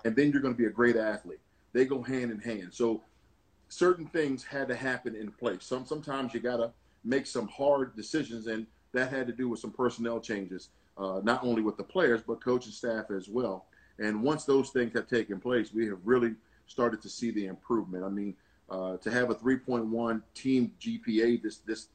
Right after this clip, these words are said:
uh, last semester was, was, was remarkable. We have made some great strides from when I took over two years ago. So we were looking very much so, uh,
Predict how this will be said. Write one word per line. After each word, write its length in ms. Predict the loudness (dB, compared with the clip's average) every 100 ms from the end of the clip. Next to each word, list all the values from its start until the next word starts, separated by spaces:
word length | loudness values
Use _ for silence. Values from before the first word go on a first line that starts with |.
| _
uh, 140 | -8 -6
last 400 | -2 -2 -2 -4
semester 520 | 0 0 0 -6 -10 -12 -20 _
was, 320 | 0 0 0
was, 280 | -2 -2 -2 -4
was 220 | -2 -2
remarkable. 580 | -2 0 0 -2 -6 -4
We 160 | -2
have 200 | -2 -2
made 220 | 0 -2 -2
some 160 | -8
great 300 | 2 4 4
strides 440 | 2 0 0 0 -4
from 180 | -4
when 220 | -2 -2 -6 -14 _
I 140 | 0 0
took 240 | 2 0
over 260 | 0 0 -2
two 220 | -2 -2
years 380 | 4 4 4 0
ago. 280 | -6 -8 -4
So 280 | 0 0 -2 _ _ 4
we 100 | 6
were 140 | 8
looking 260 | 6 4 0
very 280 | 2 2
much 260 | 0 -4 -6
so, 360 | -6 -2 -2 -4 _ _ -10
uh, 340 | -10 -10 -12